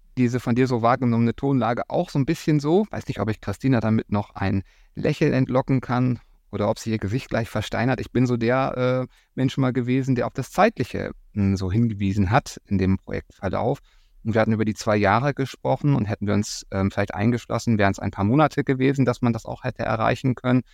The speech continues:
Wir haben irgendwann gemerkt, nee, ähm, es kommen die Fragen auf uns zu. Wir selbst, äh, wir könnten jede Diskussion immer noch mal wieder neu führen und noch intensiver und ausgefeilter führen. Wir wollen damit jetzt an den Start gehen und wir legen für uns jetzt auch einen Zeitpunkt fest, dass wir das tun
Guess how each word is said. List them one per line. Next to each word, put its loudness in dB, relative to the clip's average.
Wir 0
haben 4
irgendwann 2
gemerkt, 2
nee, 4
ähm, 2
es -8
kommen 2
die -6
Fragen -2
auf -6
uns -4
zu. -6
Wir 2
selbst, -2
äh, -2
wir -2
könnten 0
jede 4
Diskussion -2
immer 4
noch 0
mal 0
wieder -2
neu 0
führen -2
und 0
noch -2
intensiver 0
und -6
ausgefeilter -2
führen. 0
Wir 0
wollen 2
damit 2
jetzt -2
an 2
den 2
Start -2
gehen -2
und -2
wir 0
legen 2
für -6
uns -4
jetzt -2
auch -10
einen 0
Zeitpunkt -2
fest, -4
dass -10
wir -6
das -6
tun 0